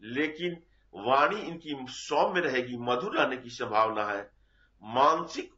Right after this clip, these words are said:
उलझने कोई न कोई बातों को लेकर इनको आज हो सकती है। स्वास्थ्य में, ए, स्वास्थ्य में थोड़ा चिड़चिड़ापन है, चिड़चिड़ापन टाइप पर हो सकता है।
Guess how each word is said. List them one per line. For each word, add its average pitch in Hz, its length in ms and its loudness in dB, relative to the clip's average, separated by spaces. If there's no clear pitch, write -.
उलझने 160 400 -2
कोई 175 240 -2
न 175 100 -2
कोई 160 240 -4
बातों 139 360 4
को 160 120 -8
लेकर 147 320 -4
इनको 143 420 -6
आज 131 180 6
हो 98 200 -4
सकती 127 400 -10
है। 123 340 2
स्वास्थ्य 180 540 2
में, 180 100 -6
ए, 143 340 0
स्वास्थ्य 185 500 2
में 180 100 -6
थोड़ा 175 200 4
चिड़चिड़ापन 165 720 2
है, 180 80 -2
चिड़चिड़ापन 165 580 2
टाइप 175 260 4
पर - 480 -4
हो 147 80 0
सकता 147 400 2
है। 120 360 0